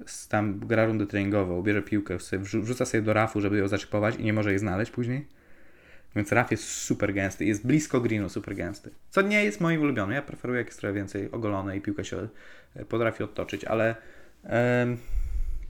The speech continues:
ale, ale jest, jest jak jest i pewnie, e,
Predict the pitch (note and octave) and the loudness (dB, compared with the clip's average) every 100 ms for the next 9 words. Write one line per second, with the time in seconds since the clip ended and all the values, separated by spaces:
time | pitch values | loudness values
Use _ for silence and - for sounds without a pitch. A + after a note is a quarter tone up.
0 | - - - - - - - - - - | -14 -18 -20 -20 -20 -20 -20 -20 -18 -4
1 | A#2+ A2+ A2 A2 A2+ A2+ - - B2 A#2+ | 2 6 6 6 6 4 0 2 2 4
2 | A2 A2 G#2+ - - - - - C#3 B2+ | 2 2 2 -2 -6 -8 -14 0 2 2
3 | B2+ B2 A#2+ A#2 - - - - - - | 2 0 -2 -6 -12 -20 -20 -20 -16 -8
4 | G2 F#2+ F#2+ F#2+ F#2+ | -4 -4 -4 -4 -6